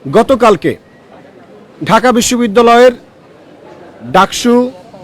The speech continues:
কেন্দ্রীয় ডাকসুতে আমি কিন্তু এজিএস প্রার্থিতা করছি এবং প্রচারণার সময় আমরা দেখতে পেলাম কার্জন হলে একটা ছেলে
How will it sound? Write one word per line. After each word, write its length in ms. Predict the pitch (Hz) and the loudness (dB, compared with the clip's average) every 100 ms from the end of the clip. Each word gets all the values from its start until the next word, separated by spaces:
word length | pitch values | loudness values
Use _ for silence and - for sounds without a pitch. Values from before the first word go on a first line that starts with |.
| 175 - - | -20 -20 -4
কেন্দ্রীয় 260 | 208 220 214 | -2 0 0
ডাকসুতে 300 | 220 262 240 | 0 0 0
আমি 180 | 214 | 0
কিন্তু 220 | 208 226 226 | -2 0 2
এজিএস 280 | 208 233 | 2 0
প্রার্থিতা 380 | 233 214 226 214 | 0 -2 0 -2
করছি 420 | 185 190 - 262 320 - - - - - | 0 -2 -2 -4 -6 -16 -20 -20 -20 -4
এবং 400 | 196 226 233 202 - | 0 2 2 -2 -2
প্রচারণার 500 | 240 240 262 254 254 | 0 2 2 2 2
সময় 400 | - 233 214 131 | 0 -2 0 0
আমরা 280 | 139 175 214 | -2 0 0
দেখতে 260 | 185 196 226 | 0 -2 -2
পেলাম 240 | 226 226 | 0 0
কার্জন 340 | 208 190 226 | 0 0 0
হলে 260 | 214 226 240 | 0 0 2
একটা 240 | 202 - | 0 -2
ছেলে 340 | 208 202 220 | -4 0 2